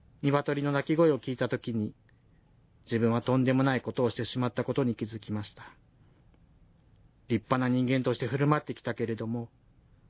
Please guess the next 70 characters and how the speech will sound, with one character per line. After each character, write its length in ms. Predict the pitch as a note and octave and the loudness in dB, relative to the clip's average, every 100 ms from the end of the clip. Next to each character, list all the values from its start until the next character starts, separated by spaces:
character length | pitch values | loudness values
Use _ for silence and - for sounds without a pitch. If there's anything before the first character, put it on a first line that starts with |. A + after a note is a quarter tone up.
| _ _ | _ _
そ 140 | - | -2
れ 100 | C3+ | 2
は 160 | B2+ B2+ | 4 2
偽 180 | B2 D3+ C#3+ | 2 2 2
り 60 | C#3+ | 2
の 120 | C#3 | 0
自 140 | C3+ | 0
分 140 | C#3+ D3 | 2 4
で 100 | D3+ | 2
あ 60 | |
る 100 | D3 | 0
こ 100 | - | -4
と 140 | - C3+ | 0 -2
を 60 | |
知 120 | - | -2
り 100 | G#2+ | -6
ま 140 | A2 G2+ | -6 -6
し 100 | - | -10
た。 80 | - - _ _ _ - _ - - _ - _ _ _ - - - _ | -18 -20 _ _ _ -20 _ -20 -20 _ -20 _ _ _ -20 -20 -20 _
そ 160 | - E3+ | -2 2
ん 60 | |
な 100 | F3 | 2
ペ 140 | F#3+ F3+ | 2 2
ト 100 | C#3 | 2
ロ 140 | A#2 | 4
を 200 | A2 A2 - _ _ _ | 4 0 -8 _ _ _
主 180 | - - | -8 -2
は 100 | A#2+ | -2
振 160 | G#2+ B2 | -2 -2
り 120 | B2+ | 2
向 140 | C3+ | 2
い 60 | B2+ | 2
て 100 | A2 | 0
見 120 | A2 | -4
つ 140 | - B2 | -2 -2
め 100 | B2 | 0
ら 120 | B2+ | 0
れ 100 | B2 | -2
た 120 | B2 | -2
の 120 | A2+ | -4
で 120 | A2 | -6
す。 200 | A2 - _ _ - _ - - _ _ _ _ _ | -14 -20 _ _ -20 _ -20 -20 _ _ _ _ _
主 260 | - C#3+ B2+ | -4 2 4
イ 60 | |
エ 80 | A2+ | 2
ス 160 | - - | 0 -2
と 220 | C3 - - _ - _ - | -2 -2 -14 _ -20 _ -8
目 120 | B2+ | -6
と 140 | A#2 A#2+ | -2 0
目 160 | C3 | 0
が 120 | B2+ A#2+ | 0 -4
合 40 | |
っ 60 | - | -4
た 180 | A2 | -10
時、 320 | - A2+ - - - _ _ _ _ _ _ - - _ - - | -10 -14 -14 -20 -20 _ _ _ _ _ _ -20 -20 _ -20 -6
主 180 | - | 0
が 100 | D3+ | 0
か 140 | C#3+ E3 | 0 -2
つ 100 | - | -2
て 100 | C#3 | -2
自 140 | B2 | 0
分 160 | C#3 D#3 | 2 2
に 100 | D3+ | 2
語 120 | D3+ | 2
ら 200 | D3+ D3+ | 0 2
れ 80 | C#3 | 0
た 100 | A#2 | -4
言 240 | G#2 A2+ G#2+ | -8 -6 -2
葉 140 | A#2 | -2
を 180 | G#2 | -2